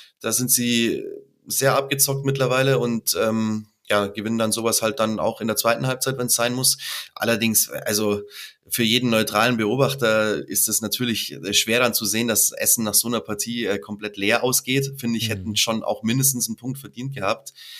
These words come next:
Speaker 1: Ähm, überzeugen mich auch sehr in der letzten Zeit, muss ich wirklich sagen. Aber es ist halt, und du hast es schon anklingen lassen, bei dieser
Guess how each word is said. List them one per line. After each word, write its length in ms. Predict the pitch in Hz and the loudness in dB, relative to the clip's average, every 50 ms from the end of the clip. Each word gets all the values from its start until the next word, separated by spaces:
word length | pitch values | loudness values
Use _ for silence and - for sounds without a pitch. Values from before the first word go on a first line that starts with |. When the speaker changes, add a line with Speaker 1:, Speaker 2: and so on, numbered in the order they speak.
| - - - _ _ _ | -18 -18 -20 _ _ _
Speaker 1:
Ähm, 520 | - 92 92 95 95 92 92 92 82 - _ _ _ _ _ | -10 -8 -8 -8 -8 -10 -12 -12 -14 -18 _ _ _ _ _
überzeugen 460 | - 95 101 104 104 - 107 117 123 120 | -10 -6 -4 -2 0 2 2 2 2 2
mich 180 | 110 - - | 0 0 0
auch 120 | 117 107 - | -2 0 2
sehr 400 | - - - 104 117 131 131 123 | 2 2 4 4 4 4 4 2
in 60 | 113 | 2
der 80 | 107 104 | 0 0
letzten 300 | 104 110 104 - - 101 | 0 2 2 0 2 2
Zeit, 240 | - - 104 107 110 | 0 2 2 0 2
muss 160 | 110 104 104 | 0 -2 -2
ich 100 | 104 101 104 | -2 -2 -6
wirklich 260 | 101 101 107 98 - | -8 -6 -2 -2 0
sagen. 280 | - 101 107 113 110 110 | 0 2 0 0 0 0
Aber 120 | 107 110 | 0 2
es 100 | 104 - | 0 2
ist 220 | - - 139 - 160 | 2 2 2 4 4
halt, 200 | 156 151 143 135 | 2 2 2 0
und 100 | 113 104 | -4 -2
du 140 | 104 101 | 0 0
hast 140 | 117 123 - 127 | 2 2 0 0
es 60 | - | 0
schon 180 | - 117 110 | -2 -2 -2
anklingen 360 | - 113 135 139 135 139 139 135 | -2 -2 -2 2 2 2 4 4
lassen, 380 | 135 135 135 - 139 139 139 139 - - - - - - _ _ _ _ _ _ _ _ _ _ _ _ _ _ _ _ | 4 2 2 2 0 0 0 -2 -4 -6 -6 -8 -10 -12 _ _ _ _ _ _ _ _ _ _ _ _ _ _ _ _
bei 100 | 120 113 | 2 2
dieser 840 | 113 131 160 196 - - 175 175 165 160 160 156 151 131 - - - | 4 2 2 2 2 2 2 4 4 6 4 4 2 0 -4 -10 -18